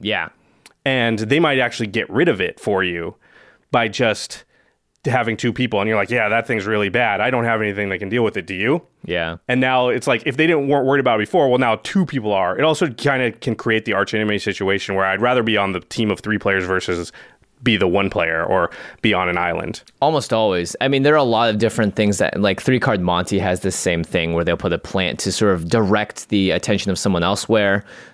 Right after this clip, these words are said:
Speaker 1: There's a popular, um, sort of allegory, I guess, to this where, let's say you're walking home, it's wintertime, you're in Minnesota, there's a lot of lakes around, and you see an iced over lake. Winter's just started. Would you walk on that lake?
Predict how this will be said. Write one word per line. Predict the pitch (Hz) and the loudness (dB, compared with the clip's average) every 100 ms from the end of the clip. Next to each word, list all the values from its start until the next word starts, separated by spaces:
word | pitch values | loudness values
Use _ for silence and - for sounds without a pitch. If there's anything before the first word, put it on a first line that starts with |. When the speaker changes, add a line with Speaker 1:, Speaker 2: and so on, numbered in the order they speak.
| - | 0
Speaker 1:
There's | 117 101 | 2 2
a | |
popular, | 123 - 107 104 104 101 92 87 65 | 0 0 -2 0 2 2 4 2 2
um, | 82 78 78 | 0 -2 -4
sort | - 90 82 | -2 0 0
of | 78 - - - | -4 -12 -14 -6
allegory, | 90 95 107 107 107 | -2 0 2 2 2
I | |
guess, | 104 104 | 0 -2
to | - | 0
this | 107 107 | 0 0
where, | - 98 87 80 - | 2 2 4 2 2
let's | 135 - | 0 2
say | |
you're | 139 | 2
walking | 110 101 104 | 4 2 0
home, | 101 98 | -2 -2
it's | 90 - | -2 -2
wintertime, | 92 90 98 87 85 | -2 0 -2 -2 -2
you're | 82 82 | -2 0
in | 90 | 2
Minnesota, | 101 95 85 80 78 | 0 0 0 2 0
there's | 80 78 | -2 0
a | |
lot | 85 85 | 0 0
of | 80 | 0
lakes | 78 76 | -2 -4
around, | 69 67 69 73 | -6 -6 -6 -8
and | - | -6
you | 90 | -2
see | 117 | 0
an | 104 | 2
iced | 82 92 - | 0 -2 -2
over | 95 85 | 0 0
lake. | 73 65 - | -2 -4 -2
Winter's | 107 117 117 | 0 2 2
just | - 92 | 0 -2
started. | - 67 57 - - - - - _ _ _ _ - - _ - | -2 -4 -4 -8 -14 -20 -20 -20 _ _ _ _ -20 -20 _ -2
Would | 127 156 | 0 4
you | |
walk | 156 - | 4 2
on | 175 | 0
that | 170 156 | 0 0
lake? | 214 | -2